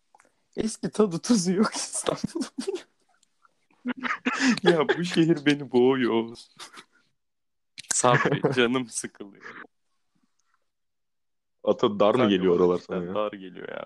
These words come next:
Speaker 1: Ben böyle bir, bak, cidden alıp başımı gideceğim.
Speaker 2: Git de Kanal İstanbul'dan git.
Speaker 1: O Kanal
Speaker 2: İstanbul. Nur.
Speaker 1: Bu arada burada hiç siyaset konuşmayalım falan dedik de. Oğlum ben şu Kanal İstanbul olayına çok
Speaker 2: Aha.
Speaker 1: doluyum ya.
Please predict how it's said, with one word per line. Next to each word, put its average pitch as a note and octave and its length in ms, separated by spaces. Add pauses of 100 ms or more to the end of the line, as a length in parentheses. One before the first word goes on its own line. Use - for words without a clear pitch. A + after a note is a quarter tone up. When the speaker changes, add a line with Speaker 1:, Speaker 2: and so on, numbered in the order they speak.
(140)
Speaker 1:
Ben A#2 240
böyle G#2 280
bir, G#2 160 (160)
bak, A2+ 200 (600)
cidden A#2+ 500 (120)
alıp B2 300
başımı A#2+ 360
gideceğim. G#2+ 480 (720)
Speaker 2:
Git - 180
de B2 80
Kanal A2+ 280
İstanbul'dan A2 560
git. G#2 120
Speaker 1:
O A2 320
Kanal A#2+ 340 (680)
Speaker 2:
İstanbul. A2 480 (640)
Nur. B2+ 260
Speaker 1:
Bu C#3 120
arada C#3+ 280
burada B2+ 260
hiç C#3+ 180
siyaset A#2+ 460
konuşmayalım B2 680
falan A#2+ 380
dedik A#2+ 360
de. F#2 140 (260)
Oğlum A#2 240
ben A2+ 100
şu - 160
Kanal A#2 240
İstanbul A2+ 460
olayına G#2+ 380
çok A2+ 160
Speaker 2:
Aha. - 120
Speaker 1:
doluyum G2+ 380
ya. G2+ 140